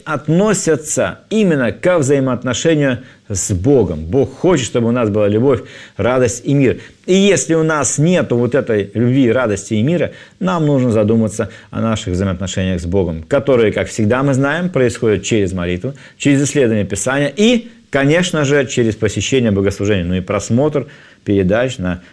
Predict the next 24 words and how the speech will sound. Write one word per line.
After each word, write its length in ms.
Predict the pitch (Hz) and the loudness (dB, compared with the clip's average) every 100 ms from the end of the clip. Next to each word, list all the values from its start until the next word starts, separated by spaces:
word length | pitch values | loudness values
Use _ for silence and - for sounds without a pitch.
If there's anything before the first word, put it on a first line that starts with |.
| _ | _
теос 340 | 101 101 107 104 | 0 2 2 0
точка 400 | 92 90 - 104 | -2 -2 0 -2
эф 120 | 101 | 0
эм. 200 | 110 73 - _ _ - | -2 -2 -10 _ _ -2
<clears throat> 200 | 123 135 | -2 0
Итак, 320 | 135 101 - | -2 -2 -4
давайте 300 | 123 170 131 | 0 2 2
посмотрим 460 | 127 117 131 113 107 | 0 0 2 2 2
быстренько 340 | 120 131 110 | 2 0 -2
примеры 420 | 110 120 117 117 | -2 0 2 2
из 60 | 120 | 2
жизни, 320 | 190 165 151 - - - | 0 0 -4 -10 -14 0
библейские 540 | 135 160 202 185 175 | 2 4 2 2 -2
персонажи, 680 | 160 160 - 160 156 135 131 | 0 -2 -2 -2 -2 0 0
ну 160 | 156 | 0
и 220 | 180 160 156 - | 0 -2 -4 -16
свои 400 | - - 120 123 | -10 0 4 4
свидетельства, 560 | 117 113 131 143 - 123 | 4 2 2 2 0 0
которые, 360 | 101 95 101 90 | 0 0 0 0
конечно 480 | 110 131 175 - | -2 -2 -2 -4
же, 120 | 85 87 | -4 -2
есть 360 | 104 107 - | 0 -2 -4
у 80 | 90 | -2
вас. 400 | 85 80 - | -2 -4 -10